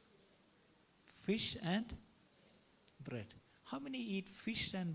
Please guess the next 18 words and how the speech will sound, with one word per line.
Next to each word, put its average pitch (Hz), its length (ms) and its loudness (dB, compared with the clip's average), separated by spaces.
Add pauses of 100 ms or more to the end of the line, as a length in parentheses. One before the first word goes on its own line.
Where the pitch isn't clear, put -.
bread? 165 220 4 (1600)
പുട്ടും 220 320 6
പഴവും 185 320 10
അറിയാം, 120 280 6 (2500)
അല്ലേ? 269 160 2 (380)
അപ്പവും 262 360 6
മുട്ടയും 175 340 12
അറിയാം, 143 300 4 (1080)
എല്ലാം 254 280 2
അറിയാം, 139 340 4
ഇഡ്ഡലിയും 226 340 4
സാമ്പാറും 170 420 8
അറിയാം. 123 260 2 (500)
But 123 220 6
the 120 140 6
scriptural 269 640 6
breakfast 190 460 8 (100)
is, 240 100 4